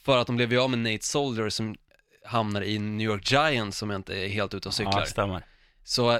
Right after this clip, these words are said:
Speaker 1: den positionen måste de ju fylla upp på något sätt.
Speaker 2: Mm.
Speaker 1: Så då känner jag att definitivt en O-line, och, eh, det finns ju lite olika val till exempel, men i och med att de draftar så pass sent, så vad jag har förstått i alla fall, så känns det som att Colton Miller,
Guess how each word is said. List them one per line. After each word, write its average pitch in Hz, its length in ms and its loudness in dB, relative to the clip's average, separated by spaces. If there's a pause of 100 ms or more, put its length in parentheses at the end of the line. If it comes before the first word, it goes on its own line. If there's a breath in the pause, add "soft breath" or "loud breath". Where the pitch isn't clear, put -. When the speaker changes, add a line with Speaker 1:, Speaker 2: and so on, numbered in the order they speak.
Speaker 1:
den 156 460 0
positionen 131 560 0
måste 117 240 0
de 117 60 0
ju 107 60 -2
fylla 113 200 2
upp 120 120 -2
på 110 80 -6
något 87 160 -6
sätt. - 280 -6
Speaker 2:
Mm. 98 180 2
Speaker 1:
Så 131 160 -2
då 123 140 0
känner 131 240 2
jag 123 140 4
att 117 240 -4
definitivt 175 600 0
en 135 320 2
O-line, 160 540 2
och, - 400 -4
eh, 120 280 2
det 117 340 -6
finns 156 320 2
ju 139 40 2
lite 127 160 2
olika 120 300 0
val 143 320 2
till 110 120 -8
exempel, 113 380 -2
men 117 180 2
i 131 140 2
och 131 40 0
med 131 100 2
att 117 60 -2
de 117 120 -2
draftar 123 300 2
så 117 140 0
pass 110 160 -4
sent, 85 500 -4 (340 soft breath)
så - 120 -10
vad 120 120 4
jag 127 80 4
har 143 180 4
förstått 131 440 -2
i 131 40 4
alla 117 120 2
fall, 113 240 2
så 107 120 -4
känns 117 260 0
det 107 80 -4
som 117 160 0
att 107 140 -2
Colton 127 640 0
Miller, 120 460 0